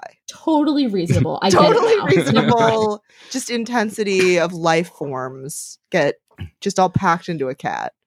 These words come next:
Speaker 1: Forget, forget I ever said anything about it then. This is,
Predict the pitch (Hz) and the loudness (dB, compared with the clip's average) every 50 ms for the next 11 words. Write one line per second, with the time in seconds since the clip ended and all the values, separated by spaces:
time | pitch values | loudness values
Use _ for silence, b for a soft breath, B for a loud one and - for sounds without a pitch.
0 | _ _ _ _ _ - - - 123 - - - 254 247 - - - - 233 - | _ _ _ _ _ -4 -2 0 0 0 0 -2 -2 -2 -2 -2 -2 -2 0 -2
1 | - - - - - 285 240 262 240 233 240 247 247 240 220 247 254 247 - 302 | -4 -4 -2 -2 -2 0 0 0 0 0 2 2 0 0 0 -2 -2 -2 -2 -2
2 | 320 359 370 359 311 262 214 190 170 - 175 175 170 330 277 - - - 370 370 | 0 0 0 0 0 0 0 0 0 -2 -2 0 0 0 0 0 0 0 -2 -2
3 | - - - - 508 | -6 -12 -10 -12 -6